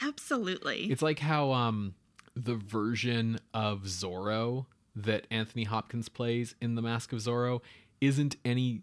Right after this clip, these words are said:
Speaker 2: specific previous version of Zorro, but just kind of like an amalgamation of your pop culture memories of different versions of Zorro.
Speaker 1: Yeah.
Speaker 2: Yeah.
Speaker 1: So, last horror adjacent episode, we switched things up where you gave the background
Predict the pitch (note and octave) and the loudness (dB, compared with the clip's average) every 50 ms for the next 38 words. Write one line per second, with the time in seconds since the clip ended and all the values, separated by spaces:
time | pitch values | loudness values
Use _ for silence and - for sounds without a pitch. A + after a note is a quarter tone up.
0 | - _ - - - - - - C#3 A2 - - - - A#2+ A2+ - - B2+ B2 | -10 _ -14 -10 -8 -8 -4 -2 -2 -2 0 -2 -2 0 0 0 0 0 -2 -2
1 | - - - - - C3 A#2+ A#2 A2 A#2+ B2 A#2 - - B2+ B2+ B2+ A#2+ C3+ C3 | -2 -6 -14 -4 0 2 2 2 2 2 0 0 0 0 0 0 2 2 0 -2
2 | A#2+ A#2 B2+ B2+ C3 C3+ C3+ B2 A#2 - A#2 A2+ - - B2+ B2 A2+ A#2+ A2+ - | 0 0 2 4 4 4 4 2 0 -2 -4 -4 -2 0 0 0 2 2 0 2
3 | A#2 A2 G#2+ G#2+ G#2 G2+ G2+ A2 A#2 A2 G#2+ G#2+ G#2+ G#2 G#2 G#2+ G#2 - - B2 | 0 0 0 0 0 0 2 2 0 2 0 0 0 0 0 0 -2 0 0 0
4 | A#2 A#2 A2+ G2+ G#2 G2 G2 - - - - A2 G#2 - - - - A#2+ A2+ A2 | 0 2 0 0 0 0 -2 -2 -4 -6 -2 0 0 0 -2 -8 -2 -2 -2 -2
5 | - - A2 G#2+ G2 F#2 F#2 F#2 G2 A2+ B2+ C3+ C#3+ D3+ D#3 E3 E3+ F3 F3+ E3 | -2 -2 -2 0 0 0 0 0 0 0 0 2 2 2 0 0 0 0 -2 -4
6 | - - - C#3+ C#3+ C#3+ D3 F3 E3+ D#3+ - F3 E3+ E3 - - _ - D#3 E3+ | -6 -6 -4 -4 -4 -2 0 -2 -2 0 0 0 0 0 -2 -4 _ -2 0 2
7 | F3 E3 D#3 F3 E3+ D#3+ E3+ D#3+ D#3+ F3 F3 F3 F3 F3+ F#3 F#3 F#3 F#3+ F3 _ | 2 2 2 0 0 0 -2 -2 0 0 0 2 2 2 2 2 0 -2 -4 _
8 | _ - - G3 F#3+ D#3+ C3+ - - - A2 F2 - - - _ _ _ _ _ | _ -6 -2 0 0 -2 -2 -6 -6 -4 -2 -2 -2 -4 -8 _ _ _ _ _
9 | _ _ _ _ _ _ _ _ _ _ _ _ _ - - - - G4 G#4+ G4 | _ _ _ _ _ _ _ _ _ _ _ _ _ -8 -4 0 2 4 6 6
10 | B3 F3 D#3+ E3 G#3 C4+ C#4 - - _ _ _ _ _ _ _ _ _ _ _ | 6 6 4 2 0 0 -2 -4 -14 _ _ _ _ _ _ _ _ _ _ _
11 | _ _ _ - G#3+ B3 D#4 F4 E4 - - - - A3+ G#3 F#3+ F#3 F3 E3 E3 | _ _ _ 2 4 6 6 6 4 -2 -6 -4 -2 2 2 4 4 2 0 0
12 | - F3 D#3+ - - - D#3 D3 - - - - - D3 C3 A#2 G#2+ - - - | -2 -4 -4 -4 -4 -8 -8 -10 -10 -10 -8 -4 -2 -2 -2 -2 -4 -6 -8 -12
13 | - _ _ _ _ _ _ _ _ _ - - F3 - - - A3+ G#3+ - - | -16 _ _ _ _ _ _ _ _ _ -6 -4 -2 -2 0 2 2 0 0 -2
14 | - - - F3 E3+ G3+ F3 - - - C#3+ D3+ D#3+ F3 A3 A#3+ - A#3 F#3+ F3 | -4 -4 -4 -2 0 -2 -2 -2 -4 -12 -12 -8 0 2 2 2 4 2 2 2
15 | - - - E3 D#3+ D#3+ - - - E3 D#3+ D#3 D#3 D3+ - | 0 -4 -2 0 0 0 -2 -4 -6 -6 -4 -4 -4 -6 -6